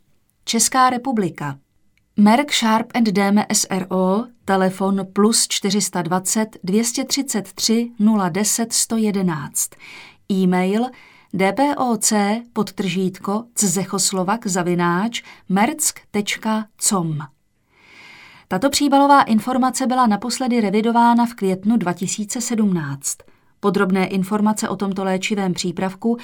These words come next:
jsou k dispozici na webových stránkách Evropské agentury pro léčivé přípravky H T T P dvojtečka lomítko lomítko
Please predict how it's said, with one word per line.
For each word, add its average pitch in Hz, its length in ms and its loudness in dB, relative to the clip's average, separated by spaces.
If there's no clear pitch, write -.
jsou 214 180 2
k 180 80 0
dispozici 269 580 -2
na 226 100 2
webových 240 440 -2
stránkách 220 640 0
Evropské 214 560 -4
agentury 208 520 -2
pro 196 180 -4
léčivé 185 440 -2
přípravky 208 640 -4
H 208 180 4
T 285 200 2
T 269 220 0
P 214 380 0
dvojtečka 196 840 -2
lomítko 185 600 0
lomítko 190 720 0